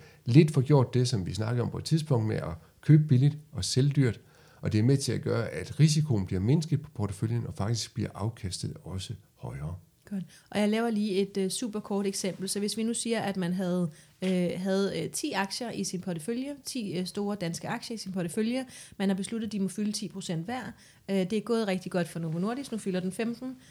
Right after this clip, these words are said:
Speaker 2: Når vi rebalancerer, så sælger vi fem procent og køber op nogle af de steder, hvor de så fylder mindre.
Speaker 1: Præcis.
Speaker 2: Yes, godt. Øhm, hvad betyder det, at man er opmærksom på psykologien på aktiemarkedet? Sådan helt kort. Øh, gør det en forskel på, for vores investeringer? Er der data på det?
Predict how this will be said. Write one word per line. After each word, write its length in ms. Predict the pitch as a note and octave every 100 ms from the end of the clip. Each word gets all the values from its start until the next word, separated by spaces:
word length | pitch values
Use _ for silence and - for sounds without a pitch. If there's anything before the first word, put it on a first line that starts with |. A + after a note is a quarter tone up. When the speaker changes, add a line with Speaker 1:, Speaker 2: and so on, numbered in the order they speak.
| - -
Speaker 2:
Når 80 | F3+
vi 100 | F#3
rebalancerer, 640 | G3+ G#3+ A3+ A3 A3 F#3+
så 140 | G3 G3
sælger 300 | A3+ G#3 F#3
vi 80 | F3+
fem 200 | F#3+ D#3
procent 400 | G3+ C#4+ B3 A#3
og 80 |
køber 260 | - A3+ G3
op 300 | E3 F#3+ -
nogle 180 | F#3+ F#3
af 60 |
de 100 | F#3
steder, 280 | F#3 F3+ F#3
hvor 180 | F#3 E3+
de 140 | -
så 100 | F#3
fylder 260 | E3+ F#3 F3+
mindre. 380 | E3 D#3 C#3+ A#2+ -
Speaker 1:
Præcis. 420 | - G2 - F#2+
Speaker 2:
Yes, 340 | E3+ F3+ - -
godt. 240 | F3+ D3+ - - - - - G#3+
Øhm, 500 | G#3 F#3 F3+ F3 F3 F#3 E3+
hvad 120 | G#3
betyder 420 | A#3+ - D4+ B3+
det, 160 | C4 A3+
at 140 | G3 G3
man 160 | F#3
er 60 | F3+
opmærksom 460 | D#3+ F3 F3+ G#3
på 120 | F3+ G3
psykologien 560 | - F#3 F3+ G3 F#3
på 60 | -
aktiemarkedet? 680 | F3+ F3 G3 F3 F3 F3+ F3+
Sådan 140 | G#3+
helt 200 | A#3 -
kort. 360 | - F#3+ G3 G3 - - -
Øh, 200 | F#3+ F#3
gør 160 | F#3 A#3
det 80 |
en 60 | B3+
forskel 500 | - G#3+ - B3 G3+
på, 160 | - G3+
for 160 | G#3
vores 260 | F#3+ F#3 F3+
investeringer? 400 | F#3+ F#3+ F3+ F#3+
Er 40 |
der 80 | G3+
data 380 | G3 G3 A#3+ C4
på 120 | B3
det? 200 | G#3+ A3